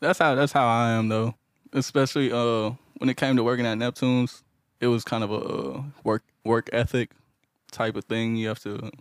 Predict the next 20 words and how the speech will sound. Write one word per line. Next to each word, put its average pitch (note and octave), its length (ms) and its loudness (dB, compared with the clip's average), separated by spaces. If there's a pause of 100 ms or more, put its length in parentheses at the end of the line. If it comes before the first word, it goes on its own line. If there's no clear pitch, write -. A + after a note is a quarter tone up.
(140)
he B2 140 -2
observed, A2 580 -4 (800)
you B2+ 80 2
gotta A2+ 160 4
actually G2+ 360 0
love G#2 360 -2
what G2+ 240 -2
you're - 80 -14 (140)
doing, - 180 -2
like, - 140 -10
love G#2 200 -4
the - 100 -6
craft. - 520 -6 (680)
You're A2 120 -6
just G#2+ 180 -4
not G#2+ 220 -6
there G#2 180 -4
for - 140 -8
the - 120 -6
check, - 320 -8